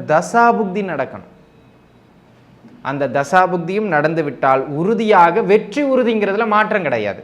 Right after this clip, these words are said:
நீங்க அதை நல்லா உள்வாங்கி வச்சுக்கிடணும். சரிங்களா? அந்த விதத்தில் அன்பு நண்பர்களே, இந்த காலகட்டம் ஒரு நல்ல நகர்வையும் ஏற்றத்தையும் பெற்றுக் கொடுக்கும். அதுல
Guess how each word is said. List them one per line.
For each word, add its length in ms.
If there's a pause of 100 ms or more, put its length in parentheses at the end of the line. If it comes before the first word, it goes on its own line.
நீங்க 200
அதை 140 (100)
நல்லா 200 (140)
உள்வாங்கி 400
வச்சுக்கிடணும். 540
சரிங்களா? 360 (500)
அந்த 160
விதத்தில் 340
அன்பு 220
நண்பர்களே, 400
இந்த 80 (100)
காலகட்டம் 460
ஒரு 160
நல்ல 240
நகர்வையும் 500 (100)
ஏற்றத்தையும் 560
பெற்றுக் 280
கொடுக்கும். 340 (1300)
அதுல 140